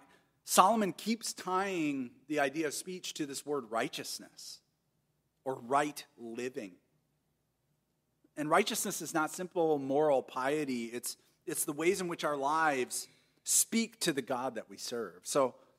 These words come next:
Solomon is aware that the world is, is watching and listening. And one of the ways that we show a love for God, a desire to please God, is through the way in which we speak, the way in which we live.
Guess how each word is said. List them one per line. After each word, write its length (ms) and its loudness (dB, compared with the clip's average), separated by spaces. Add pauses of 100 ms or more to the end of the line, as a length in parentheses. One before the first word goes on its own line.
(200)
Solomon 460 8
is 140 2
aware 580 4
that 180 -2
the 60 0
world 540 6
is, 280 -2
is 300 2
watching 720 2
and 140 -4
listening. 460 2 (400)
And 160 6
one 120 10
of 80 6
the 80 10
ways 280 4
that 120 2
we 120 0
show 640 6
a 40 4
love 280 6
for 160 -2
God, 320 2
a 80 0
desire 360 0
to 80 -2
please 360 -2
God, 500 4 (880)
is 160 -4
through 180 2
the 80 4
way 160 2
in 100 -2
which 160 -6
we 60 -4
speak, 480 -4
the 80 -10
way 140 -4
in 100 0
which 160 -6
we 100 -2
live. 320 -2